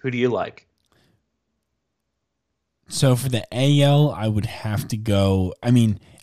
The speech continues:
Speaker 2: I can't pick the Rays, but the Rays at plus two eighty to win the, to win the pennant is fantastic. Those are teams, that's a team that's made to get deep into the playoffs. They are every year.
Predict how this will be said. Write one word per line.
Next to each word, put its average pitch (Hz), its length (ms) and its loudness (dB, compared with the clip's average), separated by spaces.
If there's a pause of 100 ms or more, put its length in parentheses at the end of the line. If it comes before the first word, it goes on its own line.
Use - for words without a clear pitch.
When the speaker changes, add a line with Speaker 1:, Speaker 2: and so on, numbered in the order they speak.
(140)
Speaker 2:
I 107 100 0
can't 135 360 -2
pick 143 240 0
the 117 120 0
Rays, 117 400 2
but - 200 -2
the 92 100 -2
Rays 120 300 0
at 110 120 -6
plus 110 260 -4
two 95 200 -4
eighty 104 440 -4 (220)
to 110 100 -8
win 101 300 2
the, 95 420 0 (760)
to 101 80 -6
win 101 160 0
the 90 80 -8
pennant 107 460 -6 (260)
is 98 760 -2 (300)
fantastic. 90 800 -4
Those 107 220 4
are 113 100 2
teams, 107 680 0 (400)
that's 113 220 -4
a 120 40 -2
team 117 260 4
that's 107 180 0
made 98 320 0
to 92 60 -6
get 92 260 -6
deep 95 240 -4
into 90 140 -4
the 82 100 -10
playoffs. 80 480 -10
They 95 140 -4
are 95 180 -4
every 90 220 -10
year. 82 240 -14